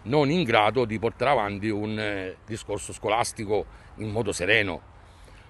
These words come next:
Ora, eh, la cosa preoccupante, questa è una delle cose di cui mi preoccupo, che non è poco, perché sono qua per imparare, altrimenti ce ne teniamo a casa, perché se non possono essere concentrati e bensì disturbati tutti questi accessori messi addosso,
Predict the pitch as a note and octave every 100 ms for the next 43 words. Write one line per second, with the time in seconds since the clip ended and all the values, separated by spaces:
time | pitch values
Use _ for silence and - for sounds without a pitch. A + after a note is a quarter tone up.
0 | - C#3 C3 B2 A2 A#2 A2 A2 A#2 A#2
1 | D3+ C#3 G#2 A#2+ - B2 B2+ A2+ G#2+ B2
2 | - A#2 B2 B2 A2+ F#2+ A2+ G#2+ G2+ F#2
3 | - E2 - - F#2 G2+ A#2 G#2+ G2 F#2+
4 | F2 - D#2+ D#2+ - - - - A2+ A#2+
5 | - A2+ G2+ E2+ E2 - - G#2 - A#2+
6 | A2+ C3+ G#2 G2+ F#2 G#2+ G2 D#2 G2 A2
7 | G#2+ F#2+ F2 F#2+ F#2 F#2 F2+ E2 - -
8 | - - - - F#2+ G#2+ A#2+ B2+ - C#3
9 | - A2 A2+ A#2 B2+ A2+ B2+ A2 D#2+ E2
10 | - F#2+ G2+ G#2 F#2+ C#3+ F#2 A#2+ - A#2+
11 | G2+ A2 C#3 G2+ F#2+ G#2 - A2+ A#2+ A2
12 | - G#2+ D3 C3 A2+ G#2+ G2+ F#2 G2 D#2+
13 | - B2+